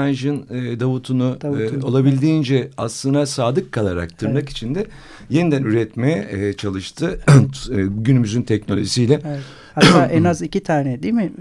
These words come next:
Speaker 2: Davut?
Speaker 1: Evet.
Speaker 2: E, s-, dünyada.
Speaker 1: Evet, fakat Almanya'daki heykelle ilgili benim, e, aklım şöyle bir şey geliyor. E, ş-, onu, onu ben-,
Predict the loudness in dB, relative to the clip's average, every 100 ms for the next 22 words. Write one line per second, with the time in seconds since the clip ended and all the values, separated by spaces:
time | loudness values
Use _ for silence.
0 | -6 -2 -2 -4 0 2 2 -4 -10 -10
1 | -10 -12 -18 -20 -20 -6 -2 0 0 -2
2 | -6 0 0 0 -2 -2 -2 -2 0 2
3 | 2 0 0 -2 0 0 2 0 0 -4
4 | 0 0 0 0 -2 0 -2 -2 -4 0
5 | 0 -2 -4 -6 -4 -6 -6 -6 -2 0
6 | -2 -4 -2 0 -2 -2 -4 -6 -14 -20
7 | -20 -4 -2 0 -2 -4 -8 -10 -12 -14
8 | 0 0 0 0 2 2 0 -2 0 0
9 | 0